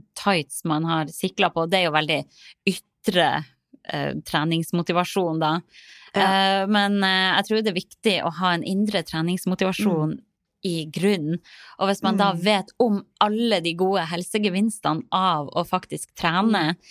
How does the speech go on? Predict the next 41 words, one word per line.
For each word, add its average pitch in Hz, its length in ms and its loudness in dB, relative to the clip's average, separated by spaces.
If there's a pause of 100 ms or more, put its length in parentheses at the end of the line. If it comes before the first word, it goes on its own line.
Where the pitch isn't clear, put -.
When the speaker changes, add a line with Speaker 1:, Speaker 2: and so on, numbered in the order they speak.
(360)
Speaker 1:
så 180 640 2
Speaker 2:
Mm. 165 200 -12
Speaker 1:
vil 185 200 0
jeg 226 160 2
tro 196 360 -2
at 160 220 -4
de 165 100 -10
fleste, 160 1000 -2 (220)
hvis - 140 -6
man 196 140 0
vet 214 200 0
om 220 220 0
det, 180 240 2
så 170 340 -2 (320)
får 214 140 2
man 147 120 0
Speaker 2:
Mm. 147 120 -2
Speaker 1:
automatisk 175 560 -2
en 156 320 0
indre 185 320 0
motivasjon. 160 800 0 (540)
Speaker 2:
Ja. 202 200 -2 (360)
Speaker 1:
Eh, 190 680 -2 (580)
ja, 196 200 4 (460)
for 208 100 -4
det 190 80 2
er 196 40 2
jo 196 100 0
ikke 185 120 -8
tvil 202 180 2
Speaker 2:
At - 60 2
man 233 100 2
Speaker 1:
om - 40 0
Speaker 2:
liksom 156 120 2
Speaker 1:
at 240 60 -4
det 175 80 6
Speaker 2:
ser 233 80 6
Speaker 1:
er 180 200 4
Speaker 2:
trening 196 360 2
som 220 280 0
noe 214 640 0